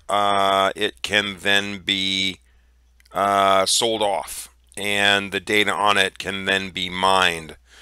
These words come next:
uh, by, uh, criminal organizations. So that's one concern, is that your data won't be secure if you just toss it in the trash. The other concern is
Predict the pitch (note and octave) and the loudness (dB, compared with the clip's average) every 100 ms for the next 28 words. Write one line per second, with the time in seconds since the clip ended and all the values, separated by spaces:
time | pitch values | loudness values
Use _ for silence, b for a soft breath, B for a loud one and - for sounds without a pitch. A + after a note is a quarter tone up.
0 | b b E2+ F#2 F2+ F2 D#2 F2+ F2 F2 | b b -2 2 2 2 0 0 2 0
1 | E2+ E2+ E2 E2 D#2+ D#2 - - - - | -2 -4 -4 -2 -2 -4 -8 -20 -20 -6
2 | A2+ F#2 F2 E2 E2 D2+ D#2+ D2 - _ | -4 -4 -6 -8 -10 -8 -8 -8 -12 _
3 | - B B B - - - A#2 A#2 A2+ | -16 B B B -8 -2 2 4 4 2
4 | A2+ A2 A2 B2+ C3+ - - - B2 A2+ | 0 -2 0 4 6 6 4 4 -2 -4
5 | B2 A#2 A2+ A2 G2+ G2+ F#2+ G2 D#2 D2 | 0 0 0 -6 -8 -4 -2 -2 -6 -10
6 | D#2 E2+ E2+ F2+ - F#2+ F#2+ F#2 F2 D#2 | -6 0 2 0 -4 -6 -4 -6 -6 2
7 | G#2 G#2 F#2+ F2+ G2+ B2 A#2+ A#2+ - G2 | 4 6 2 0 -6 -6 -6 -4 -4 -4
8 | A#2+ G#2+ E2+ E2+ - b b - G#2+ G#2+ | -2 0 0 -4 -8 b b -4 -2 -2
9 | G#2 G#2+ - G#2 G#2 - D#2 E2 F#2 F2 | -2 -2 0 2 2 0 -8 -10 -2 -2
10 | C2 - - B B B - D3+ G#3 F#3+ | -2 -10 -14 B B B 0 0 2 -2
11 | D#3+ C3 B2+ A#2 A2 A2 A2+ - | 0 2 2 2 2 2 0 0